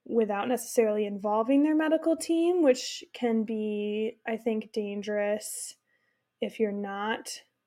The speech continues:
letting them in on that knowledge. I think it has a place,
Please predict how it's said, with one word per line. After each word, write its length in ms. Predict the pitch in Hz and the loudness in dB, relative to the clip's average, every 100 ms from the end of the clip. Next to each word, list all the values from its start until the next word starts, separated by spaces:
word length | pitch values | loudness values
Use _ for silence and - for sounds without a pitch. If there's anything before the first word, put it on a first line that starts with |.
| _ _ _ | _ _ _
letting 380 | 247 240 233 240 | 4 6 6 6
them 180 | 240 240 | 6 4
in 160 | 254 247 | 4 4
on 160 | 247 | 4
that 240 | 247 247 262 | 4 2 2
knowledge. 680 | 254 247 254 254 254 - - | 2 2 4 4 2 -2 -6
I 60 | 226 | 0
think 180 | 247 | 4
it 120 | 240 226 | 4 2
has 200 | 214 220 | 0 -2
a 60 | |
place, 760 | 220 - 202 208 233 - - | -4 -2 0 0 0 -4 -16